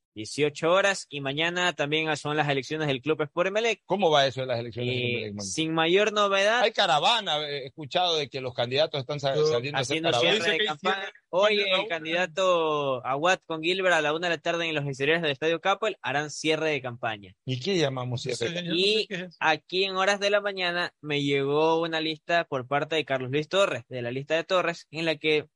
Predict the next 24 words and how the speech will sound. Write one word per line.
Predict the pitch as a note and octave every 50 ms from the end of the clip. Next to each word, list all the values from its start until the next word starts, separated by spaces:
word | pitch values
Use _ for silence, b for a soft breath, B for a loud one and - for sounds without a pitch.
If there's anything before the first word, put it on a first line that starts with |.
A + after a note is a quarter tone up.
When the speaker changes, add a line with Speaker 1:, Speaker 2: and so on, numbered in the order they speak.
| _
Speaker 1:
dicen | - C3+ D3+ E3 D#3+ F#3 E3 D3+ -
qué | - - F#3+ F#3+
técnicos | - G3+ G#3 G#3 G#3+ G#3+ G3 - F#3 E3 E3
opciones | D#3 C#3+ C#3+ - F3 F3+ F#3 F3+
de | F3+ F3 E3
llegar. | D#3+ D3 C#3 C3 - - _ _ _ _ _ _ _ _ _ _ _ _ -
Gustavo | C3 C3+ B2 - F3 F3+ G3 F#3+
Quinteros | - F#3 F3+ F3 - G3+ A3 A3+ A#3+ A3 - - _ _ _ _ _ -
y | -
Speaker 2:
Ya, | -
no, | -
Speaker 1:
Sebastián | - C#3 C#3 - - C4+ C4 E3 D#3+
Speaker 2:
no. | E3+
Speaker 1:
Becasés. | E3 - D#3+ D3+ - - D3 B2+ A#2+ B3
Speaker 2:
A | A#3+
ver, | G#3 E3 D3+ D3+ - _ _ -
a | F3+
ver, | E3+ D#3+ C#3+ C#3 D3+
no | G#3 A#3
mientan | A#3+ A#3+ A#3 A3+ A3 A3 F#3+ F#3 F3+ E3 D3+
con | C3+ C#3+ D3 C#3+
Quinteros. | A#2+ B2+ C3 A#2+ - G2+ F2 C#3
Speaker 3:
O | B2+
sea. | - -